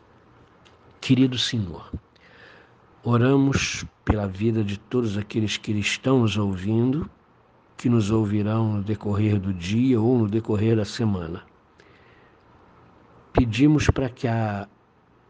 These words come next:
a vida dos nossos irmãos seja guardada por Ti nesse dia e nessa semana, para que aquilo que eles planejaram,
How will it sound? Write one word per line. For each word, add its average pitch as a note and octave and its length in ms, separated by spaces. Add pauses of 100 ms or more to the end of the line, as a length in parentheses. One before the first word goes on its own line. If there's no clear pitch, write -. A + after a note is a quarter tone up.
(600)
a B2 140
vida A2 640
dos G2+ 300
nossos B2 420
irmãos A2 680
seja A2 240
guardada G#2+ 560
por - 240
Ti A#2+ 260
nesse A2+ 360
dia G#2 340
e G2+ 80
nessa A2 280
semana, G2 600 (1500)
para B2+ 160
que B2+ 360
aquilo D3+ 360
que - 200
eles C3 260
planejaram, A#2+ 1040